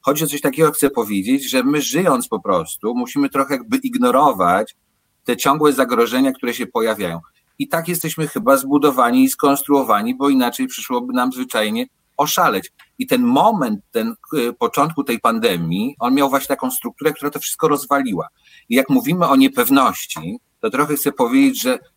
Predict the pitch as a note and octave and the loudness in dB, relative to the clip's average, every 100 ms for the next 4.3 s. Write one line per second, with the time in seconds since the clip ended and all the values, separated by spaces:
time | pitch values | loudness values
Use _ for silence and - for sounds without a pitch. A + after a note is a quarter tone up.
0 | _ _ - C3+ C3 B2 D3 E3+ C#3+ F#2+ | _ _ -6 -2 -2 0 0 0 0 -2
1 | F#2 F2+ D#2+ - E3+ A3+ - _ _ - | -4 -4 -6 -6 -4 -4 -8 _ _ -4
2 | A3+ D3+ D#3 D#3 - G#3 E3+ - G#2 - | 2 4 2 0 0 2 0 -2 -8 -8
3 | - F2+ - C#2+ E2+ G#2+ _ _ _ - | -4 -4 -6 -6 -6 -8 _ _ _ -4
4 | C#3 D3 | 2 2